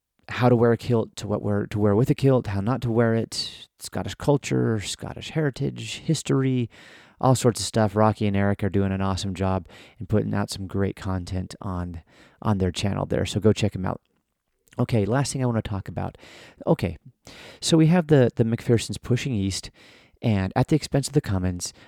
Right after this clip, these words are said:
acquiring Badenoch. Robert the Bruce says, "Whatever you can take by force, I'll give you a charter too." So the McPhersons do it. Other members of Clan Chattan, different branches, branches of the McPhersons do it. Um, specifically,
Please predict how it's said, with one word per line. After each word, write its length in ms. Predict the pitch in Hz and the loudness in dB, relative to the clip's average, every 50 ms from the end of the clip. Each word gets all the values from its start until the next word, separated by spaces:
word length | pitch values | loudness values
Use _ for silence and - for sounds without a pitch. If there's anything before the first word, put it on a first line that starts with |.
| - - | -18 -14
acquiring 480 | 117 - - 120 123 139 151 156 139 101 | -14 -8 -2 0 2 2 2 2 0 2
Badenoch. 640 | 113 104 101 95 95 98 98 98 101 - - - _ _ _ _ _ - | 2 2 2 2 0 0 -2 -2 -2 -6 -10 -20 _ _ _ _ _ -2
Robert 220 | 110 117 139 139 | 0 2 2 2
the 60 | - | 2
Bruce 220 | 104 120 123 117 - | 2 4 2 2 4
says, 180 | - 104 90 | 0 0 2
"Whatever 260 | 95 101 113 123 131 | 2 2 2 4 2
you 100 | 139 131 | 2 2
can 120 | - 139 120 | 0 -2 -4
take 260 | - - 123 123 - | 0 0 -2 0 2
by 120 | - 113 | 0 0
force, 320 | 101 - - 110 110 - - | 0 0 -2 -2 -2 0 -2
I'll 60 | 101 | -2
give 140 | 90 107 107 | -2 0 -2
you 40 | 127 | -2
a 40 | |
charter 260 | - - 113 104 101 104 | -2 2 2 2 2 2
too." 260 | - - 101 101 101 | 0 0 -2 -2 -2
So 320 | 95 - - 95 92 87 - - - - - - - - - - | -2 -2 -2 -2 -2 -2 -4 -10 -20 -20 -20 -20 -20 -20 -14 -8
the 80 | 107 | -4
McPhersons 580 | 104 101 98 - - 147 151 131 - - 127 107 | -4 -4 -4 0 2 2 2 2 0 -4 -6 -4
do 160 | 107 127 123 | -2 -2 -2
it. 80 | 120 113 | 0 -2
Other 160 | 113 101 120 | -2 -2 -2
members 380 | 110 110 120 110 107 113 104 101 | -2 -2 -2 0 0 0 0 0
of 140 | 98 - | -4 -8
Clan 260 | - - 117 110 104 98 - | -6 -6 -4 -4 -4 -6 -4
Chattan, 420 | - 113 110 110 - 110 104 104 92 | -2 -2 -2 0 -2 -4 -4 -4 -4
different 320 | 101 101 - - 98 98 | -6 -8 -8 -8 -10 -8
branches, 760 | - 98 107 117 127 120 - - 127 120 117 123 113 - - _ | -4 -2 -2 0 -2 -2 -2 -2 -4 -2 -2 -6 -8 -10 -14 _
branches 640 | - - 120 113 123 - - 127 127 120 113 - _ _ - - - - - _ _ _ | -2 0 2 2 2 0 -2 -2 -2 -2 -4 -8 _ _ -20 -20 -20 -20 -20 _ _ _
of 180 | - 120 117 101 | 0 0 2 2
the 60 | 110 | 2
McPhersons 640 | 107 113 - - - 113 107 - - - 98 92 92 | 0 0 -2 0 0 0 0 0 -2 -8 -8 -6 -2
do 180 | 104 101 101 | 0 2 2
it. 200 | 104 98 - - - - - - - - - - - - | 2 0 -2 -6 -14 -20 -20 -20 -20 -20 -20 -20 -18 -8
Um, 280 | - 123 107 101 98 92 | -4 0 0 0 0 -2
specifically, 1080 | - - - - 117 - - - 160 - 156 - - - 135 127 117 113 113 107 - | -6 -4 0 0 0 2 2 0 0 0 0 -2 2 2 4 4 4 2 0 -2 -4